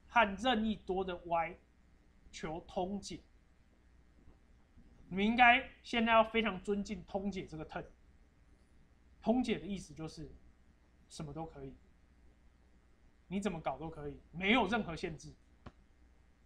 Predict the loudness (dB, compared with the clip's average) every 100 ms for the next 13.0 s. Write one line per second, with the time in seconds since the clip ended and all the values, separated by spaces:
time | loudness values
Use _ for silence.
0 | -20 -20 _ -20 -20 -20 -20 -20 -20 -16
1 | 0 2 2 0 -2 -6 -8 -8 -8 -8
2 | -10 -10 -10 -12 -16 -20 -20 -20 -20 _
3 | -20 -20 -20 -20 _ -20 -20 _ -4 2
4 | 2 2 0 -2 -2 4 6 6 4 0
5 | 0 -4 -6 -6 -2 -2 -2 -10 -14 -10
6 | -10 -10 -14 -16 -20 -20 -20 -20 -20 -20
7 | -20 -20 -20 -20 -20 _ 6 6 6 2
8 | 4 6 4 2 -2 -2 -4 -14 -14 -12
9 | -10 -4 -4 -4 -8 -12 -16 -20 -20 -20
10 | -20 -20 -20 -20 -20 _ -20 -20 -8 4
11 | 4 4 0 -4 -6 -4 0 0 0 -2
12 | -2 -2 -8 -12 -10 -10 -10 -14 -20 -20